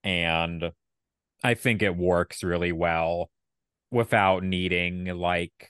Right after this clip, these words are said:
designated pause points or anything like that. It really, like, I think if you put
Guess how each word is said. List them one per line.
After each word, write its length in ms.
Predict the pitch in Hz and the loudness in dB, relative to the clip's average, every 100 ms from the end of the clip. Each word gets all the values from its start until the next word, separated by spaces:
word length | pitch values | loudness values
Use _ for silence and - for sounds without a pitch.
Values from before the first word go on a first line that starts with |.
| _ _ _ - | _ _ _ -12
designated 800 | 117 110 98 104 95 92 87 85 | -2 2 2 0 -2 -2 -2 -4
pause 380 | - 95 85 82 | -4 0 0 0
points 580 | - 98 90 92 90 - | -6 -8 -4 -6 -6 -4
or 100 | 92 | -2
anything 420 | 85 87 - 90 | -2 -4 -4 -4
like 260 | 90 87 87 | -2 -4 0
that. 400 | 87 85 87 90 - - | 0 2 0 -4 -12 -10
It 360 | 92 90 87 - _ _ _ _ _ | -4 -2 -2 -6 _ _ _ _ _
really, 400 | 110 110 104 101 | -2 2 2 2
like, 320 | 92 92 90 - _ _ _ _ _ | 2 2 0 -6 _ _ _ _ _
I 140 | - 110 | -4 -4
think 600 | - 101 92 85 - - | -2 -2 -2 -6 -12 -8
if 220 | 117 110 | -4 -2
you 100 | 104 | 0
put 400 | 98 - 104 90 | -2 0 2 2